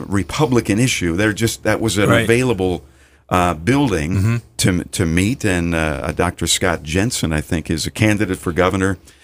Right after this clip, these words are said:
Speaker 1: He's really, uh, knowledgeable on this issue. He's gonna have thirty minutes to speak. But, uh, how about your perspective so far here, Mike?
Speaker 2: Um,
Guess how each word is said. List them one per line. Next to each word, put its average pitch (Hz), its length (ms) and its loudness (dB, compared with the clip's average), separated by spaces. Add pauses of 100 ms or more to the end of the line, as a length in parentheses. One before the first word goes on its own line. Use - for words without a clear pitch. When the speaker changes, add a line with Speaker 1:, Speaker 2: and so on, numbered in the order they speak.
(180)
Speaker 1:
He's 87 280 0
really, 87 360 0 (100)
uh, 64 260 -6 (200)
knowledgeable 98 760 0
on 80 180 -2
this 80 200 -2
issue. 90 380 0 (320)
He's 101 200 0
gonna 95 180 2
have 82 180 -2
thirty 104 380 2
minutes 120 420 -2
to 85 120 -6
speak. - 380 -2
But, 90 220 2
uh, 104 180 2
how 123 80 0
about 120 200 0
your 107 140 0
perspective - 720 -6 (280)
so - 180 4
far 80 260 2
here, 78 140 0
Mike? 67 360 -6
Speaker 2:
Um, 135 420 0